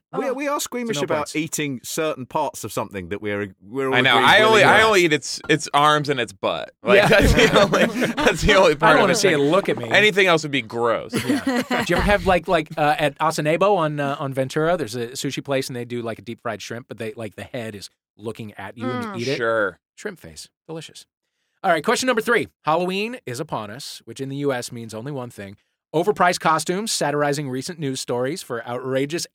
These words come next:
Speaker 3: L O Ls. And that was a Z. Now, we've seen sexy Trump. We've seen sexy Harambe, which fucking stop with sexy Harambe, all
Speaker 4: Yeah.
Speaker 3: Harambes.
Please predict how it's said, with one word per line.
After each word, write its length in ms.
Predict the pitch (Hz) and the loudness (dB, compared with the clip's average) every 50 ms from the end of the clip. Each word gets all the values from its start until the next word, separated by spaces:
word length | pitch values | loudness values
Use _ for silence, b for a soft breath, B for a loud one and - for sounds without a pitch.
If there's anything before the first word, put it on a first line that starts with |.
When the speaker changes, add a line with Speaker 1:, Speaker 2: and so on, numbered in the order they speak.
| - | 0
Speaker 3:
L 240 | 151 160 185 226 - | 2 2 2 0 0
O 240 | - 180 190 220 247 - - | 2 2 4 4 2 0 0
Ls. 640 | - 185 190 190 208 240 294 359 339 269 240 - - - _ _ _ _ _ _ _ _ _ _ _ | 2 4 4 6 6 6 4 2 2 0 -2 -2 -4 -8 _ _ _ _ _ _ _ _ _ _ _
And 80 | _ 95 | _ -20
that 80 | 92 95 | -16 -12
was 100 | 110 127 | -10 -8
a 60 | 156 | -8
Z. 320 | 143 - 110 101 107 127 - _ _ _ _ _ _ _ - | -8 -8 -8 -10 -12 -14 -16 _ _ _ _ _ _ _ -4
Now, 120 | 165 147 | -2 0
we've 120 | 160 165 | 0 0
seen 200 | 160 - 190 175 | -2 -4 -4 -4
sexy 320 | 147 - 226 226 - - 247 | -2 -2 -2 -2 -2 -4 -6
Trump. 320 | - - 180 175 226 - _ _ _ _ | -2 -2 -2 -2 -2 -4 _ _ _ _
We've 120 | - 135 - | -12 -10 -8
seen 160 | - 143 135 | -8 -8 -6
sexy 320 | - - 175 160 - 180 156 | -4 -4 -4 -4 -4 -4 -2
Harambe, 540 | 160 151 139 135 131 131 127 127 139 170 - _ _ _ _ _ | 0 0 0 0 -2 -2 -4 -4 -6 -8 -12 _ _ _ _ _
which 260 | 123 123 - - - _ _ _ | -10 -10 -8 -12 -12 _ _ _
fucking 260 | - 123 - 120 117 - | -14 -12 -12 -16 -16 -16
stop 280 | - - 113 113 113 _ | -10 -10 -8 -10 -10 _
with 80 | - 110 | -16 -14
sexy 260 | - 117 104 - 123 110 | -12 -12 -12 -12 -12 -12
Harambe, 420 | 107 107 107 104 101 107 95 101 | -12 -12 -12 -12 -12 -12 -10 -6
all 140 | 113 123 127 | -4 -4 -4
Speaker 4:
Yeah. 80 | 113 | -4
Speaker 3:
Harambes. 440 | 101 95 92 90 87 95 107 127 - | -6 -10 -12 -14 -16 -16 -16 -18 -20